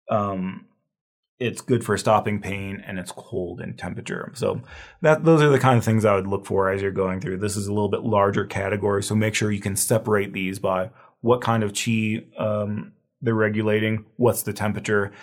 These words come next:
and then either what's their specialty in regulating qi or what other things they would do.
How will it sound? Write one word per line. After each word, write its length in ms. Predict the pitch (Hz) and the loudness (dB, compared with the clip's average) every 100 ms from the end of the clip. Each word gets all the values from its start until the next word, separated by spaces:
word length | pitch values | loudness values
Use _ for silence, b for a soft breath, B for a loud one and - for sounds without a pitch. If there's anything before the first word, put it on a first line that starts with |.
| B | B
and 140 | 127 120 | 2 2
then 160 | 117 | 4
either 380 | 120 110 104 101 - - | 0 2 2 0 -6 -2
what's 320 | 110 120 - | 2 2 2
their 180 | 110 95 | 0 0
specialty 840 | - - 127 127 147 147 143 135 | -2 2 2 4 0 0 -2 -2
in 120 | 139 135 | -2 0
regulating 580 | 135 127 135 131 139 | 2 2 2 2 0
qi 280 | 127 127 127 | -2 -2 0
or 240 | - 101 92 | 0 0 0
what 400 | 98 104 - - | 0 -2 -2 -4
other 240 | - 95 | -2 -2
things 300 | 92 92 92 | -4 -8 -8
they 120 | 95 | -8
would 120 | 92 92 | -8 -8
do. 260 | 92 - | -8 -10